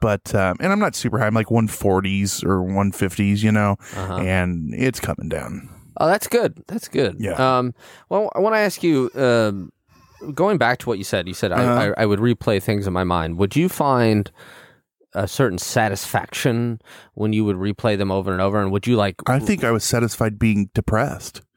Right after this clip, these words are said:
Speaker 2: You liked being depressed?
Speaker 1: I, I liked
Speaker 2: The comfort of it?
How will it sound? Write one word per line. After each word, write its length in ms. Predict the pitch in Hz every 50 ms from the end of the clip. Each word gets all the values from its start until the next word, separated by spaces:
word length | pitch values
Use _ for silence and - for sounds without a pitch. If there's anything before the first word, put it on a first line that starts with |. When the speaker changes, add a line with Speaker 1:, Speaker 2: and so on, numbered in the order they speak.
| _ _ - -
Speaker 2:
You 180 | 131 127 123 113
liked 360 | 110 113 123 120 - - -
being 180 | 107 98 92
depressed? 580 | 85 80 - - 82 73 - - - - - -
Speaker 1:
I, 360 | 196 - _ _ - 180 185
I 20 | 190
liked 560 | 180 180 190 202 208 202 - - - - - - _ -
Speaker 2:
The 80 | - 113
comfort 400 | - - 123 131 - 165 147 156
of 120 | 175 208
it? 200 | 214 - - -